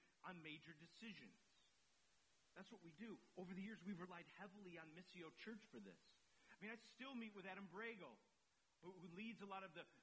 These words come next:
i-, initiatives and partnerships down there to talk about evangelism. How do we bring the gospel to every man, woman, and child in this county?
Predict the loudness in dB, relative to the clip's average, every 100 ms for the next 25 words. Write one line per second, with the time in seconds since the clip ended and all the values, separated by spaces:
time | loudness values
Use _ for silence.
0 | -8 -4 0 0 0 0 0 0 0 -4
1 | 0 0 2 -2 -2 -2 0 2 0 -2
2 | -10 -8 0 2 4 4 4 4 2 4
3 | 4 2 2 2 2 0 -4 -6 -8 4
4 | 6 6 4 2 2 -2 -4 2 4 4
5 | 4 4 2 -2 -2 0 2 2 2 0
6 | 0 -2 0 2 2 0 -6 -6 -2 -2
7 | -2